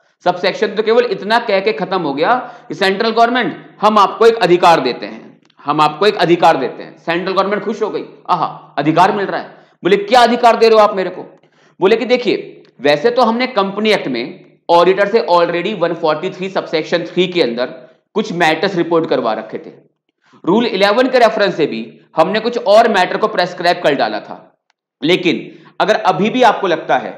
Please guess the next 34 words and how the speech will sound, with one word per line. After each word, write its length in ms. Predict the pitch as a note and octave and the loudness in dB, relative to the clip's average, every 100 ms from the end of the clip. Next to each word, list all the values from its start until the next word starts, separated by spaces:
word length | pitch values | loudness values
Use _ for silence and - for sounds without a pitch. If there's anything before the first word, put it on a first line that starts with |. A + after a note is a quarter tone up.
| - _ _ _ | -18 _ _ _
कि 60 | E3+ | -8
auditor 400 | - F3+ F3 F#3+ | 2 2 2 0
से 120 | F3 | -2
इन, 200 | - G#3+ | -2 -4
इन 260 | G#3+ A3+ A3+ | -4 -4 -2
matter 260 | G3 F3+ F#3 | -2 -2 -2
पे 120 | F#3 | -2
और 300 | G#3 F3+ G3 | -2 0 0
reporting 480 | F#3 F3+ F3+ F3 F3+ | 0 -2 -2 -2 -2
करवानी 340 | F3 D3+ D3+ D3+ | -2 -2 -2 -4
चाहिए, 380 | D3 A#2+ B2+ | -6 -6 -4
that 160 | A#2+ C#3 | -2 -2
is, 120 | D#3+ - | -4 -4
इन्होंने 260 | D#3 E3 F3+ | -2 0 0
एक 80 | |
word 140 | D3+ D#3+ | 2 2
use 160 | F3 | 0
करा 140 | E3+ D#3 | 0 0
बेटा, 160 | - A#3 - | 2 0 2
additional 480 | F3+ - - G3 F#3 | 2 2 -2 -4 -4
matters। 440 | D3 - G#2 - _ _ _ _ _ _ - | -4 -8 -12 -14 _ _ _ _ _ _ -2
ए-, 220 | D#3 D#3 D#3 | 0 2 0
अब 100 | E3 | -2
इसका 180 | E3 F#3+ | 0 2
लॉजिक 280 | F3 F3 | 4 2
समझ 240 | G3 G3+ G#3+ | 0 -2 0
लो, 60 | |
एडिशनल 440 | G#3+ F3 F#3+ F#3+ A3+ | 2 2 0 -4 -4
मैटर 260 | G#3 G#3 | -2 -2
वर्ड 180 | A3 G#3+ | 0 0
यहाँ 120 | G3+ | 0
पे 80 | G3+ | -2
क्यों 180 | G3+ G3 | -2 -4
लिखा? 240 | F#3+ C3+ | -4 -8